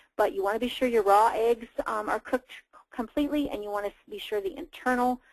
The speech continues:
um, structure of the breads are set. So you need somewhere between a hundred and forty degrees for quick breads and a hundred and sixty. And then with yeast breads, you clear up to a hundred and ninety degrees for gelatinization.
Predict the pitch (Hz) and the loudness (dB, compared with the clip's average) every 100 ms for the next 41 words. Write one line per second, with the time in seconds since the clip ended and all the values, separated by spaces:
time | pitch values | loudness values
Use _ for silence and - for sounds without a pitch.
0 | _ _ - 190 - - 226 - 220 - | _ _ -2 -2 -2 2 2 2 -4 -2
1 | - 185 160 185 180 180 175 - 202 170 | -4 -6 -2 0 0 -2 -10 -4 -2 -2
2 | - _ - 175 233 339 - 370 - 254 | -4 _ -2 0 0 -4 -10 -14 -4 0
3 | 247 415 - 185 185 220 262 269 269 240 | 2 0 -4 -8 -4 0 2 2 4 4
4 | 214 196 185 180 - - - 240 - - | 4 -2 -2 -4 -6 -16 -4 -4 -4 0
5 | 196 - 170 175 185 175 - - - 254 | 0 0 -6 -6 -6 -6 -8 -4 -2 -2
6 | - 185 185 - - - _ _ 214 220 | -2 -2 -2 -6 -20 -20 _ _ 0 0
7 | 202 190 180 220 233 _ 190 180 180 - | -4 -4 -6 -6 -6 _ -2 -2 -8 -8
8 | - 180 165 - 175 160 175 160 156 156 | -4 -2 -2 -6 -12 -10 -10 -10 -8 -8
9 | 151 156 147 147 147 - _ 160 143 - | -6 -8 -10 -10 -10 -12 _ -10 -10 -12
10 | - 170 151 - 302 - - - - | -14 -8 -6 -8 -14 -14 -16 -18 -20